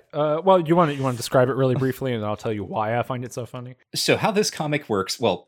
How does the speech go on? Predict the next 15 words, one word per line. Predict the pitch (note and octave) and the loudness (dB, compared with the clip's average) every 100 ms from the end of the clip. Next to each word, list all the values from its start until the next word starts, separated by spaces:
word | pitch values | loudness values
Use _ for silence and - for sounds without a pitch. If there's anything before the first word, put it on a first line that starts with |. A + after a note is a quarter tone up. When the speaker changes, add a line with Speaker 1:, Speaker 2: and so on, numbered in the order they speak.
| - | -8
Speaker 2:
so | - G#2 | -2 -2
Dave | G2 F3+ G#3 D#3+ | 2 4 6 4
is | C3+ | 0
trying | - C#3+ | 0 2
to | B2 | 2
leave | G#2+ B2+ | 0 -2
his | B2 G#2+ | -4 -2
brother's | A2+ A2 G#2 F2 | -2 0 -2 -2
room, | F#2 E2+ D#2+ D#2+ _ | -4 -4 -6 -12 _
and | A2+ A2+ | -4 2
as | D3 F#3+ | 2 2
he's | F3 C#3+ B2 A#2 - | 2 0 -2 -6 -10
doing | G#2 A#2 G2+ G2 | -2 0 0 -2
so, | - F2 E2 E2 - - - | -2 -2 -2 -4 -8 -16 -18
he | - B2 A2+ A2 G#2+ | -6 -2 0 0 0